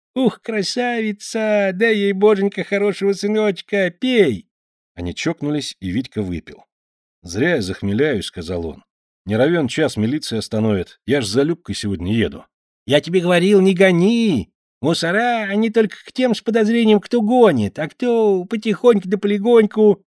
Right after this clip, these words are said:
тот катает себе по городу и горя не знает». Прохор вдруг замер и прислушался. «Ты чего, Архип Иванович?» — удивился Виктор. «Погоди». «Да чего ты? Один я, один». «Вроде бы кто у машины балует, слышь, дверь хлопнула».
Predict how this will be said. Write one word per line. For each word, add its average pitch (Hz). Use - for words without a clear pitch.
тот 269
катает 226
себе 226
по 202
городу 170
и 143
горя 196
не 196
знает». 185
Прохор 120
вдруг 95
замер 139
и 131
прислушался. -
«Ты 127
чего, 147
Архип 120
Иванович?» — 117
удивился 98
Виктор. -
«Погоди». 175
«Да -
чего 139
ты? 95
Один 131
я, 85
один». 120
«Вроде 190
бы 185
кто 214
у 202
машины 160
балует, 95
слышь, -
дверь 156
хлопнула». -